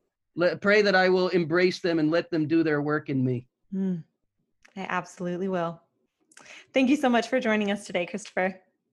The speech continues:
Speaker 1: You're welcome, Elizabeth.
Speaker 2: Bye.
Speaker 1: Bless you.
Speaker 2: I hope y'all enjoyed getting to hear this story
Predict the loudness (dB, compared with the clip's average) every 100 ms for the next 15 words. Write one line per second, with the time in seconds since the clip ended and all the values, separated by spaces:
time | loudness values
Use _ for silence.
0 | _ -8 -2 0 0 -2 -2 -2 -2 -4
1 | -6 _ _ -2 0 0 -2 -6 -10 -18
2 | -18 _ _ _ _ _ _ _ _ _
3 | _ _ _ _ _ _ _ -6 -4 -4
4 | -6 -6 -4 -4 -4 -6 -6 -6 -6 -2
5 | 0 0 -4 -6 -2 -2 -2 -4 -10 -8
6 | -6 -4 -4 -6 -8 -8 -10 -12 -16 -10
7 | -10 -8 -8